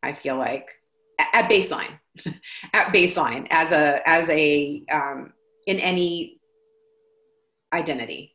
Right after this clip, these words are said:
So then adding to that any sort of marginalized identity, um, is gonna just multiply that or, or exponentially increase that.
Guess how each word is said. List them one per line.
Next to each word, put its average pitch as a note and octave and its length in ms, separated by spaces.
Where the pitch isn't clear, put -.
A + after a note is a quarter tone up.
So F3+ 200
then F3 160
adding E3 340
to E3+ 60
that C#3 400
any D#3+ 240
sort D3 260
of C3+ 160
marginalized D3 680
identity, C#3 720
um, C3+ 460
is D3 140
gonna D3 180
just C3+ 220
multiply C3+ 420
that - 380
or, C#3+ 300
or D3+ 220
exponentially C#3+ 640
increase C#3 300
that. - 220